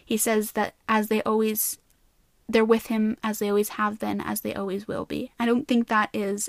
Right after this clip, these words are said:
anything ominous. I think that is him just being like, "They are mine, and I am theirs," and I love that. I don't want Azriel to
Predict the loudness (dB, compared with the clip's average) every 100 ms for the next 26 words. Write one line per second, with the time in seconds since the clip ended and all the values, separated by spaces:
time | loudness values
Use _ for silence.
0 | -2 0 2 0 0 -2 0 -2 -2 -2
1 | -4 -2 -4 -2 -4 -4 -2 0 0 -2
2 | -4 -4 -4 -4 -8 -16 -20 -20 -20 _
3 | _ _ _ -6 -6 2 6 6 6 4
4 | 2 0 -2 -4 -2 0 0 0 -2 -4
5 | -6 -10 -14 -4 -2 -2 -2 -4 -6 -4
6 | -4 -2 2 2 2 0 2 2 0 -4
7 | -4 -4 -2 -2 -4 -4 -2 -2